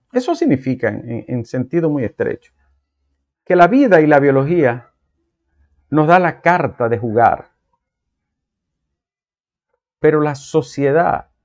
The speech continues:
es la que nos establece cómo la vamos a tirar las cartas. Es decir, la biología nos otorga las cartas para jugar la vida, pero la sociedad, una vez entramos a ella,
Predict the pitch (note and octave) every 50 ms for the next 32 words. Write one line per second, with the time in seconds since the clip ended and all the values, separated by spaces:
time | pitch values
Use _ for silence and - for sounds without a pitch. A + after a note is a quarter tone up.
0 | _ _ _ _ _ - C#3+ D3 D3+ D3+ D3+ C#3+ C#3 C#3+ B2+ B2+ A#2+ A#2 A#2 A#2+
1 | _ _ _ _ _ _ _ _ _ _ - B2+ B2 - - B2+ B2 C3 C#3+ D3
2 | C#3 C3 A#2+ - - E3 D#3+ D#3+ B2+ A2+ A2+ A#2 A#2+ A#2+ A#2 A#2 - A2 G#2+ G#2
3 | G#2 G2 - - F#2 F2+ - - - D2+ - - _ _ _ _ _ - - _
4 | _ _ _ _ _ _ _ _ _ _ _ _ _ _ _ - - G#3+ - -
5 | B3 G#3+ E3+ E3 E3 E3+ F3 F3 F3+ F3+ F#3+ A3 C4 B3+ B3+ A#3+ G#3+ - - -
6 | _ _ _ _ _ _ _ _ _ _ _ _ _ _ _ _ _ _ _ _
7 | _ _ _ _ _ _ _ _ _ _ _ _ - C#3 E3 F3 F3 F3 E3+ -
8 | - G#3+ A3+ G#3 G#3 G3+ F3+ E3 C#3+ - - F3 F3 F3 D#3+ - - D3 - -
9 | C#3+ C#3 C3 C#3 C3 C#3+ D3 C#3 B2+ A#2 G2+ F2+ - - - - - _ _ _
10 | _ _ _ _ _ _ _ _ _ _ _ _ - F3+ G3 G3 G3 F#3+ F3 -
11 | - G3 F#3+ F3 - F3+ F3+ F3+ G3+ A3+ G#3+ G3+ F3+ F3 - G3+ - E3 F3 F3+
12 | F3 E3+ F#3 F#3 F3 E3 - F#3 F#3 F#3+ F3+ E3+ D#3+ D3+ C#3+ C#3 C3 B2 C#3 -